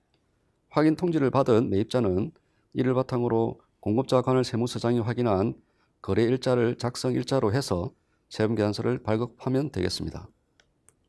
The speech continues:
매입자 발행 세금 계산서 발행에 있어서, 어, 해당 거래가 실제로 있다는 모든 입증 책임은, 어, 신청인에게 있습니다.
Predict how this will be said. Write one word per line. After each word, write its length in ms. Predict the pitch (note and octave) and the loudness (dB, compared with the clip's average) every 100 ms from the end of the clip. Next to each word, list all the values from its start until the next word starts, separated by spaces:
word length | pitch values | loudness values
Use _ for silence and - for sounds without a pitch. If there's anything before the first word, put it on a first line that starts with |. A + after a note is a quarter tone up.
| _ _ _ _ _ - | _ _ _ _ _ 0
매입자 320 | A2+ F3 F3 | 4 6 6
발행 180 | D#3+ D#3+ | 6 4
세금 240 | D3+ D3+ | 4 2
계산서 240 | D3+ C3+ B2+ | 4 2 0
발행에 400 | B2+ C#3 C#3 B2 | 2 2 2 0
있어서, 500 | C3 A2+ F2+ F#2+ C#3 _ _ | -2 -4 -2 -2 -4 _ _
어, 120 | G2+ G2 | -6 -2
해당 340 | A#2+ B2+ C3 | 2 2 2
거래가 400 | A2 A2 A#2 A2+ | 2 2 4 2
실제로 420 | - D3 D3+ C#3 | 0 -4 -2 0
있다는 520 | G2+ A#2 A#2 G2+ A#2 - _ _ _ - | 0 0 2 2 0 -4 _ _ _ -2
모든 320 | A2+ G#2+ G2+ | 0 0 -2
입증 340 | C#3 - C3+ | -4 -2 -2
책임은, 540 | B2+ D3 C#3 A2 E2+ - _ | -2 -4 -2 0 -2 -8 _
어, 140 | F2+ F#2 | -12 -10
신청인에게 640 | - F3 D3 B2 B2 D3+ | -6 -4 -2 0 0 0
있습니다. 520 | F#2+ - - - - | -4 -6 -10 -12 -18